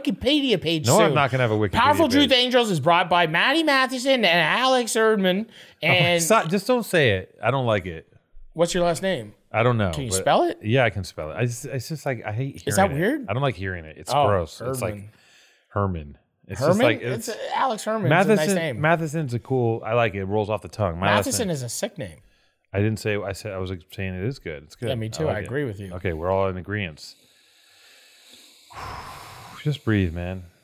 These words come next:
Speaker 2: Let it happen. So here we are. Uh, as you can see, we are
Speaker 1: Podcast thirty-seven?
Speaker 2: Don't do that.
Speaker 1: Six-
Speaker 2: Either. Just
Speaker 1: oh.
Speaker 2: don't do it.
Speaker 1: Oh.
Speaker 2: Don't do, it's so dumb.
Speaker 1: I thought we
Speaker 2: Everyone
Speaker 1: were gonna try to make this a better podcast.
Speaker 2: You know, but you don't have to do the fake numbers. We're, "Oh, we're doing number six hundred and forty-two." Like, it's so, it's
Speaker 1: Oh, I
Speaker 2: so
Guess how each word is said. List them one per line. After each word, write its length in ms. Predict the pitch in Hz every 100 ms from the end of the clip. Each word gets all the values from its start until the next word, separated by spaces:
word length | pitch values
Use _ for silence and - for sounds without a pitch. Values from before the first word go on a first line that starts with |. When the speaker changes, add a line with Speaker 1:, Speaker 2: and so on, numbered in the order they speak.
| _
Speaker 2:
Let 160 | 98 113
it 60 | 101
happen. 400 | 85 80 78 73 _
So 160 | - 143
here 160 | 139 165
we 140 | 156
are. 380 | 147 147 139 131
Uh, 520 | 123 123 123 120 120
as 260 | 117 120 104
you 100 | 123
can 140 | 127
see, 360 | 107 123 123 120
we 260 | 107 113 113
are 120 | 107
Speaker 1:
Podcast 380 | 160 - 160 143
thirty-seven? 600 | 165 151 135 160 180 208 - - 92
Speaker 2:
Don't 200 | 82 117
do 80 | 107
that. 180 | 92 82
Speaker 1:
Six- 240 | 80 156 -
Speaker 2:
Either. 160 | 123
Just 60 | 117
Speaker 1:
oh. 80 | 120
Speaker 2:
don't 180 | 92
do 120 | 82 78
it. 180 | 76 - _ _ _ _
Speaker 1:
Oh. 180 | 143 117
Speaker 2:
Don't 160 | 98 139
do, 100 | 165
it's 120 | 147
so 140 | - 165
dumb. 400 | 110 92 80 76
Speaker 1:
I 80 | -
thought 200 | 220 208
we 40 |
Speaker 2:
Everyone 80 | 202
Speaker 1:
were 60 | 196
gonna 280 | 196 190 175
try 220 | - 185
to 100 | 185
make 140 | 185
this 140 | 180 170
a 40 |
better 220 | 170 170
podcast. 640 | 170 180 185 147 113 - -
Speaker 2:
You 100 | 151
know, 140 | 160
but 100 | 117
you 60 | 135
don't 140 | 156
have 60 | 131
to 60 |
do 60 | 147
the 80 | 131
fake 260 | - 131
numbers. 460 | 117 113 113 113 95
We're, 160 | 107 156
"Oh, 120 | 247
we're 100 | 202
doing 220 | 180 220
number 240 | 196 180 175
six 240 | - 185
hundred 260 | 190 185 165
and 80 | 135
forty-two." 400 | 180 165 - 156
Like, 140 | 107
it's 120 | 101
so, 180 | - 117
it's 80 | -
Speaker 1:
Oh, 60 | 143
I 120 |
Speaker 2:
so 60 | 123